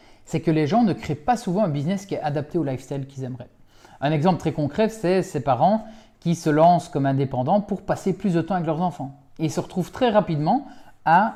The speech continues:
euh, partir le matin à sept heures, limite à peine dire bonjour aux enfants, et revenir le, le soir très tard et continuer à travailler.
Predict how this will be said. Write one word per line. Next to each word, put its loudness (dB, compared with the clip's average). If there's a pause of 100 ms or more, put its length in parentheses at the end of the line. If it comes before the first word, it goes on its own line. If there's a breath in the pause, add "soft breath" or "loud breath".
euh, -2
partir 0
le 2
matin 0
à 0
sept -10
heures, 0
limite -4
à -2
peine -2
dire -2
bonjour -2
aux -2
enfants, -2 (260 loud breath)
et -4
revenir 0
le, 0
le -2
soir -2
très -6
tard 2
et -4
continuer -2
à -6
travailler. -8